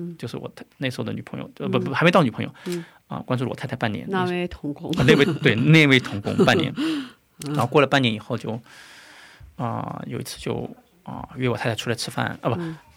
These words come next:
Speaker 2: 约那位同工出来吃饭，<laughs> 不好意思，
Speaker 1: <laughs>
Speaker 2: 这个转不过来。
Speaker 1: 嗯。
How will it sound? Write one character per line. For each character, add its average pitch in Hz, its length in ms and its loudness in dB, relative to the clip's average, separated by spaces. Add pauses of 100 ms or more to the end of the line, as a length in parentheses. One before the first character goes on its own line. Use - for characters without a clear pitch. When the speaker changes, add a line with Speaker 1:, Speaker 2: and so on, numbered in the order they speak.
(140)
Speaker 2:
约 170 200 8
那 226 220 8
位 175 120 6
同 - 200 -6
工 117 120 0
出 - 180 -6
来 120 60 4
吃 - 100 6
饭， 180 360 6
<laughs> - 40 0
不 202 60 6
好 127 120 10
意 123 80 6
思， - 160 0 (380)
Speaker 1:
<laughs> - 340 -8
Speaker 2:
这 - 100 -6
个 127 160 0
转 139 140 4
不 123 80 -2
过 131 100 6
来。 - 180 0 (160)
Speaker 1:
嗯。 175 280 -6